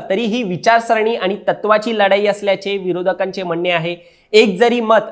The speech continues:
मागे पुढे झाला, तर पक्षांतर्गत धुसफूस सुरू होऊ शकते. मोदींचे सरकार धोक्यात आहे का, असे प्रश्न देखील उपस्थित राहू शकतात. त्यामुळे या बाबतीत कुणालाच आता रिस्क घ्यायची नाहीये. आता मिळालेल्या माहितीनुसार, राज्यसभेचे सरचिटणीस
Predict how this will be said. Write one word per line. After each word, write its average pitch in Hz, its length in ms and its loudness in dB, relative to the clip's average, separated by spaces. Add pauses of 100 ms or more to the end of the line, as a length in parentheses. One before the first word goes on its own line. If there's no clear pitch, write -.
मागे 165 300 -2
पुढे 190 260 -2
झाला, 175 280 2
तर 190 180 -2
पक्षांतर्गत 180 800 -4
धुसफूस 160 560 -6
सुरू 196 180 0
होऊ 165 100 0
शकते. 165 560 -8 (120)
मोदींचे 233 440 4
सरकार 226 380 4
धोक्यात 196 360 -2
आहे 175 220 0
का, 170 140 0
असे 165 260 -4
प्रश्न 175 360 -6
देखील 208 260 -4
उपस्थित 190 440 -6
राहू 160 180 4
शकतात. 165 340 -6
त्यामुळे 208 520 2
या 175 140 2
बाबतीत 170 320 0 (120)
कुणालाच 170 500 2
आता 165 300 0 (400)
रिस्क 226 380 2
घ्यायची 147 320 -4
नाहीये. 120 280 -8 (360)
आता 202 200 4
मिळालेल्या 269 520 4
माहितीनुसार, 226 580 0
राज्यसभेचे 208 680 -2
सरचिटणीस 208 760 -2